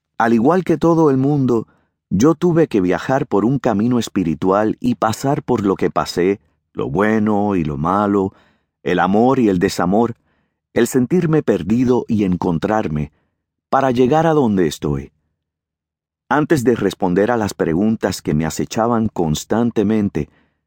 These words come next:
necesitaba aceptarme a mí mismo. Por supuesto, hay quienes pensarán que lo tendría que haber hecho hace años,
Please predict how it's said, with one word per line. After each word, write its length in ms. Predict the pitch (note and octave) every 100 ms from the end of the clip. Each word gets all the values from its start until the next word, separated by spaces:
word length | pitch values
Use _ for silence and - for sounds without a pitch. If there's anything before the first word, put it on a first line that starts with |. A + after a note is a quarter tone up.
| -
necesitaba 800 | B2+ C3 C#3 C3 C#3+ D3+ E3 C#3
aceptarme 640 | A#2 F2+ - A#2 A#2+ A#2
a 60 | F2+
mí 180 | G2 A2+
mismo. 500 | G2+ G#2+ C#3+ B2+ _ _ _ _ _ _ _ _ _ -
Por 120 | G#2+
supuesto, 600 | - G#2+ C#3 D3+ - F#2 _ _ _
hay 180 | - B2
quienes 320 | - C3 A#2
pensarán 560 | - G#2+ G2 F#2+ A2+ A#2
que 140 | G#2+
lo 120 | F2 E2
tendría 460 | F2 D#2+ F#2+ G#2
que 160 | - F2
haber 240 | E2 F#2+
hecho 460 | F#2 F#2+ F#2+ E2+ E2
hace 280 | F2+ F2 F2+
años, 460 | G2 D#2+ C#2 -